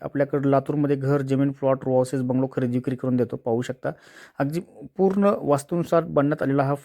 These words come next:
टू बी एच के फ्लॅट आहे मित्रांनो, पाहू शकता. पूर्ण वास्तूनुसार बनण्यात हा किचन पाहू शकता. किचन ट्रॉली पण तुम्ही पाहू शकता, फुल फर्निचर आहे मित्रांनो. व किचनची दिशा पूर्व आहे,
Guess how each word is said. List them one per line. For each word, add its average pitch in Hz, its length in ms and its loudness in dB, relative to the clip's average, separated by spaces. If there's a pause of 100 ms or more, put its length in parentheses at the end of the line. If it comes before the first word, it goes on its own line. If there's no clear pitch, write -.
(140)
टू 139 120 0
बी 135 100 0
एच 131 100 -4
के - 100 -8
फ्लॅट 135 360 0
आहे 127 120 0
मित्रांनो, 127 280 0
पाहू 123 220 -2
शकता. 131 260 -2
पूर्ण 139 280 -2
वास्तूनुसार 127 560 0
बनण्यात 123 460 0
हा 120 120 -2
किचन 120 320 -6
पाहू 123 240 -2
शकता. 135 300 -6 (420)
किचन 170 260 0
ट्रॉली 151 240 4
पण 151 200 0
तुम्ही 143 220 0
पाहू 139 160 0
शकता, 139 240 -8
फुल - 240 -10
फर्निचर 135 460 0
आहे 135 140 2
मित्रांनो. 131 360 -2 (540)
व 151 220 4 (420)
किचनची 143 360 -2
दिशा 131 340 0 (1160)
पूर्व 170 260 4
आहे, 170 340 2